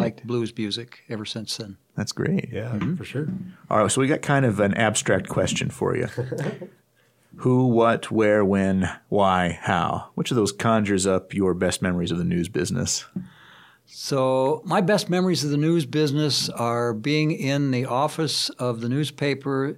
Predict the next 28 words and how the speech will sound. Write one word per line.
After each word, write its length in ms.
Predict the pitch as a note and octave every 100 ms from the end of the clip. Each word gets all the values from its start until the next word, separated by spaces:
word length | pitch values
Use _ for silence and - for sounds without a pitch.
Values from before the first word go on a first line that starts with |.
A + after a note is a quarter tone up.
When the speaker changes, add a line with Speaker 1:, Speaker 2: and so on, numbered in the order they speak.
| -
Speaker 1:
in 600 | E3 A#2 A#2 A#2 A2+ A#2 - _ -
Deadwood, 580 | D#3 C3+ A#2 A2+ B2 B2+ - - - -
which 220 | B2 -
was 120 | A2+
in 160 | B2+ C3+
the 60 |
Federal 400 | B2+ D#3 D3 B2
Building. 460 | G#2 A2 G#2 A2 A2
So 220 | - B2
it 20 | A#2
was 100 | A2
a 40 |
beautiful, 760 | G2+ G#2+ C#3 D#3 D3 - C3+ A2+
beautiful 560 | B2+ C3 B2+ B2+ A2+ - - _
building 440 | C#3+ B2 A2+ A2 G#2
there. 260 | G2+ G#2+ - - - - - -
And, 500 | A#2+ A#2+ A#2+ A2+ - -
uh, 300 | A#2 A2+ A#2
working 540 | E3 C3 D#3 D#3+ D#3
on 240 | C#3 C3 C3+
stories 800 | - D3+ D3+ D3+ D3+ C#3 - - -
about, 680 | A#2+ G#2+ A#2+ C3 C3 C3 C3
uh, 300 | C3 B2+ B2 - - - _
believe 260 | - C3+ D#3
it 80 | D#3
or 60 |
not, 360 | C#3+ C#3+ C#3+ C#3+ G#3
uh, 280 | C3+ A#2+